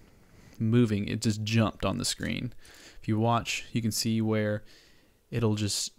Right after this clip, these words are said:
jump around, but we want it to not just kinda, like, scroll or move. We want it to jump. How do we do that? So right now it's kinda, like, scrolling around.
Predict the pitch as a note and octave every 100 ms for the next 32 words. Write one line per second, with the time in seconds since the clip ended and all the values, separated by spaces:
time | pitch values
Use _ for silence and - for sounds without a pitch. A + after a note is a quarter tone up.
0 | - A2 G#2+ G#2+ A2 B2 B2 C3 C#3 C#3+
1 | - - - - - - - - - -
2 | - - A2 A#2+ A#2 A2 A2 G#2+ - A2+
3 | G#2 G#2 G#2 - _ _ _ - _ _
4 | _ _ _ _ _ _ _ _ _ -
5 | _ _ _ _ A2+ G#2+ D2 - - -
6 | - - - G2 F#2 - - - G2+ G2
7 | G2 G#2 A2 G2+ G#2+ - - - A#2 C3+
8 | D#3+ E3+ F#3+ - - C#3+ D3 C#3+ A2+ -
9 | - - - - - - A#2 - - -
10 | - - - - - - - B2 C#3 C3
11 | A2+ - B2+ A2+ G#2+ - - - - -
12 | - B2 A#2 A2+ A2 A2 A2+ A2+ A2 A2